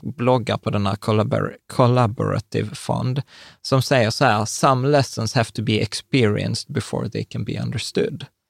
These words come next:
Och om, har man liksom inte upplevt det så kan man liksom inte förstå det.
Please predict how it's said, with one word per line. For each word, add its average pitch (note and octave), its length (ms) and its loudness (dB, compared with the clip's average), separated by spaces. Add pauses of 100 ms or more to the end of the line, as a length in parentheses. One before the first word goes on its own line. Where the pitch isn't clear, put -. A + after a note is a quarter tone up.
(480)
Och C3 80 4
om, C3+ 260 4
har C3 220 2
man C3+ 120 0
liksom C3 180 -4
inte C#3 140 -2
upplevt C3 600 0
det A2 160 0
så A#2 220 -6
kan C#3 260 2
man B2+ 120 0
liksom C#3 220 -2
inte D3 180 -2
förstå - 480 -2
det. - 180 -2